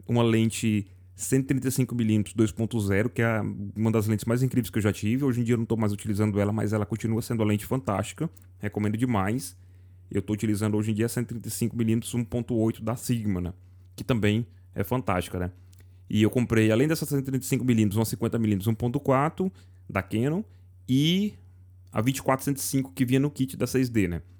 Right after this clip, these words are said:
Então foi esse o equipamento que eu comprei e eu voltei e fiz a minha primeira, o meu primeiro ensaio pago por trezentos reais, que foi um ensaio da Angélica, um ensaio de gestante, com família misturado, né, obviamente.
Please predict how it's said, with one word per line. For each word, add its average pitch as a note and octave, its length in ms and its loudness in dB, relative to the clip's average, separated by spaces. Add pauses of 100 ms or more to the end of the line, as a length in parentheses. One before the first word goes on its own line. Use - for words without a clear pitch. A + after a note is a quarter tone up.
(180)
Então G#2 100 0
foi A2+ 160 0
esse - 120 -4
o - 20 -2
equipamento B2+ 300 -4
que - 40 2
eu C3 60 0
comprei A2+ 500 0 (400)
e - 80 0
eu A2 80 4
voltei A#2 720 4
e C3 100 2
fiz A#2 320 0
a A#2 60 4
minha A2+ 160 2
primeira, A2 500 2
o B2 160 0
meu A2 200 2
primeiro A2 260 2
ensaio B2 240 0
pago G#2+ 400 0
por A2 160 -2
trezentos G#2+ 380 0
reais, G#2 280 0
que - 80 -18
foi A2+ 140 -2
um A2 40 0
ensaio G2+ 360 -2
da G2+ 320 -2
Angélica, G#2 520 0
um G2 40 0
ensaio G2+ 220 -4
de G2+ 80 -2
gestante, A#2 560 -2
com G#2+ 160 -4
família G#2 400 2
misturado, G2+ 500 -2
né, A#2 180 0
obviamente. G2+ 520 -2